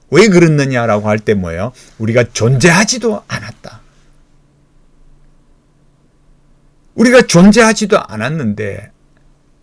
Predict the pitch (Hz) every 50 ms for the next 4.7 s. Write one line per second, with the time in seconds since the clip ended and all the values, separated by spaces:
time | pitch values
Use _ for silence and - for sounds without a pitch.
0 | _ _ _ _ _ - - 175 180 185 180 170 151 147 147 - - - - -
1 | - - - 320 349 311 240 233 247 - - - - - 95 95 - - - -
2 | - - - - - - - - 87 85 - 80 82 - - - - _ _ _
3 | _ _ _ _ _ _ _ _ _ _ - 139 151 180 214 233 247 247 247 247
4 | 226 196 147 135 135 139 143 147 151 151 156 147 113